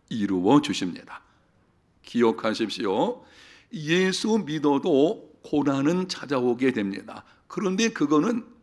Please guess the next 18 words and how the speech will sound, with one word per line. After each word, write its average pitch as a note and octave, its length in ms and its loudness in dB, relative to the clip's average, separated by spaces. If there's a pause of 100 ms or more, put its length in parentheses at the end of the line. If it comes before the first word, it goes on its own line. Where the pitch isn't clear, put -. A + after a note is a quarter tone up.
(160)
저주가 A#2 680 -2
아닙니다. G2 580 -4 (420)
또한 F#3 560 4 (360)
그 - 180 2
모든 A#3 640 8
고난을 F3 540 2 (180)
하나님께서 G#3 800 4
합력하여 F3 920 2
선을 E3+ 640 4
이루어 D#3+ 420 8
주실 C#3+ 420 6
것입니다. A#2+ 720 0 (400)
그래서 C#3 840 6
예수 C3+ 640 4
믿는 C3 520 2
자들에게 A#2 640 2
고난은 A2+ 720 0 (580)
변장된 G2+ 1000 -2